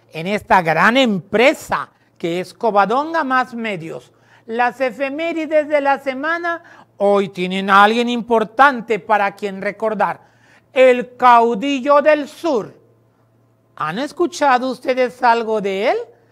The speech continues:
¿O tan solo ha quedado en la historia el olvido? Era un hombre que es muy seguidor desde los duranguenses, donde los alacranes se dan unos con otros.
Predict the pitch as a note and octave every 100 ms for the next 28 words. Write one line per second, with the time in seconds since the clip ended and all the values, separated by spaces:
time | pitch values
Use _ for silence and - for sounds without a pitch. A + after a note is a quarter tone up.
0 | _ - C4 B3+ B3+ A#3 A3+ D4+ D4+ C#4+
1 | C#4 C#4 C4+ C4 B3+ B3+ A#3+ A3 G#3 -
2 | - D4+ E4+ E4 G#3+ - _ _ _ -
3 | C4 C#4+ C#4 A3 B3 A#3 B3 A#3 - _
4 | _ _ _ _ _ _ - F#3 F#3+ F#3+
5 | F#3 F#3 G#3+ B3+ C#4+ C#4+ D#4 F#4+ _ _
6 | _ _ _ _ _ - E3+ F3 F3+ F#3
7 | - D#3 D#3 D#3+ F#3+ B3+ D4+ F4 E4 -
8 | E4+ D#4 D4+ D#4 D#4+ F4 E4 E4+ E4+ D#4+
9 | D4 D#4 D4 C#4+ C4 B3+ C#4+ G3+ F3 G3+
10 | D#3 _ _ _ E3+ F3+ F3 E3+ F3 -
11 | E3+ F3 E3+ B3+ D4+ D4+ B3 G#3 F#3+ C4
12 | F4 F#4 _ _ _ - G#3 A3 A#3+ A#3
13 | - B3 F#3+ E3+ F3+ E3+ - _